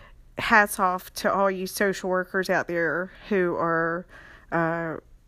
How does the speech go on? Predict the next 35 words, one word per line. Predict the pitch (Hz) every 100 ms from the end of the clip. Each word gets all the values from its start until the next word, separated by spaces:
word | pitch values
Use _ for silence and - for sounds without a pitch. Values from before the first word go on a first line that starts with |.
| -
working | 190 185 190 170
so | 185 196
hard, | 220 202 185 180 185 - - -
keeping | - 196 180 170
all | 170
of | 175
the |
county | - 208 190 190
shelters | - 170 170 165 165
together. | - 180 170 165 165 185 - -
You're, | 190 180 175 175 - -
you're | 185 180 175 -
undervalued | 208 220 233 226 202 196 185 180 180 180
and | 180 -
underappreciated, | 196 190 190 190 190 180 190 185 180 180 180
and | 180 175
I |
want | 175 170 -
you | 190
to | 180
know | 175 170
that, | 170 160 - - - - -
that | 175
I | 175 180
know | 180 175 165 165
what | 190 185 -
you're | 170
doing, | 175 165 160 151 180 - - -
and | 170
I | 160
know | 160 156
how | 165 143
important | 131 156 - - 73
it | 50 52 -
is. | -